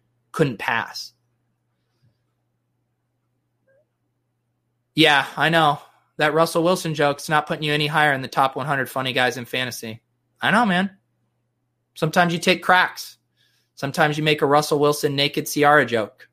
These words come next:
Sometimes you play Denzel Mims as a chalky one-off. You live and you learn. Um, all right, let's see here. Twelve P M on N F L Sundays is the fastest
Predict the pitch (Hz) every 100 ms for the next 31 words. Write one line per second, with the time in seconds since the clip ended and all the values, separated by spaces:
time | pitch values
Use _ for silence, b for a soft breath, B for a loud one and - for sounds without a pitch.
0 | _ _ _ _ 131 131 147 139 - 143
1 | 123 139 143 139 139 143 123 117 107 -
2 | 127 - 123 139 113 95 - _ - 117
3 | 131 143 147 - _ _ _ _ _ -
4 | 120 117 127 104 107 _ _ _ _ _
5 | _ _ _ _ _ _ _ - 170 170
6 | 170 165 165 160 156 _ _ _ 160 156
7 | 135 127 117 104 143 151 - 139 123 113
8 | 120 117 110 107 101 - _ _ _ _
9 | _ _ _ _ _ _ _ _ _ _
10 | _ _ _ - 208 233 254 226 208 180
11 | 170 185 185 175 - 175 165 143 135 117
12 | 127 - 151 185 214 185